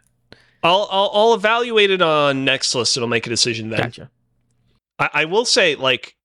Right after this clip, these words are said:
Speaker 1: <sighs> the, the problem, right, is that, like, I expanded the list from being the top ten to the top twelve because, uh,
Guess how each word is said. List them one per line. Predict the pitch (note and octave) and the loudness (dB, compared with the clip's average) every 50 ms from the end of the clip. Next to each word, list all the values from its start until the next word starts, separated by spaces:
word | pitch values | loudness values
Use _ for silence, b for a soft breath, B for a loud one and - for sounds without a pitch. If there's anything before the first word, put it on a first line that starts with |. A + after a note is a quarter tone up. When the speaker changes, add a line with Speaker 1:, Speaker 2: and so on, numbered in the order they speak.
| _ _ _ _ | _ _ _ _
Speaker 1:
<sighs> | _ _ _ - - B B B B B B B | _ _ _ -16 -8 B B B B B B B
the, | - A3+ A3 - - A#3 A#3 A3 G3+ | -2 -4 -4 -4 -6 -6 -4 -2 -2
the | F3 E3+ | -2 -2
problem, | - - B3+ C4+ B3 A3 E3+ C#3 | 0 0 0 2 2 0 0 2
right, | B2+ B2+ C3 - | 2 0 0 -2
is | C3 C#3 B2+ - | -4 -4 -2 0
that, | C#3 C3+ C3 | 0 0 0
like, | C3+ C3+ B2+ - - | -2 -2 -2 -2 -2
I | D3+ E3 | -4 -4
expanded | D#3+ - - - G3+ G3 G#3 G#3+ G#3 E3+ | -2 -4 -2 -2 0 0 0 -2 -4 -4
the | E3 | -4
list | C#3 C3 C3 C3+ C3 - | -2 0 0 0 0 -2
from | - C#3 C3 | -2 -2 -2
being | B2+ B2 A#2+ | -2 -2 -2
the | A#2 | -2
top | - - B2+ B2 B2 - | -2 0 0 -2 -2 -4
ten | - B2 B2 B2 A2+ | -4 -4 -4 -2 -4
to | A#2+ A2+ | -6 -8
the | A2 G2+ | -8 -6
top | - - A2+ A2+ - - | -4 -4 -4 -4 -4 -8
twelve | - - - A#2+ A#2 A#2 A2+ A#2 A#2+ A2+ - b b b b b b _ - | -6 -2 0 0 2 2 0 -2 -4 -6 -12 b b b b b b _ -4
because, | B2+ A#2 - - A#2 A#2 A2 G#2+ G#2+ A2 A2 A2+ - - - - - _ _ _ _ _ _ _ - | -4 -4 -2 -2 -2 -2 -2 -4 -8 -8 -4 -2 0 0 0 -2 -4 _ _ _ _ _ _ _ -4
uh, | A#2+ A2+ G#2 G2+ - | -2 -2 -2 -2 -4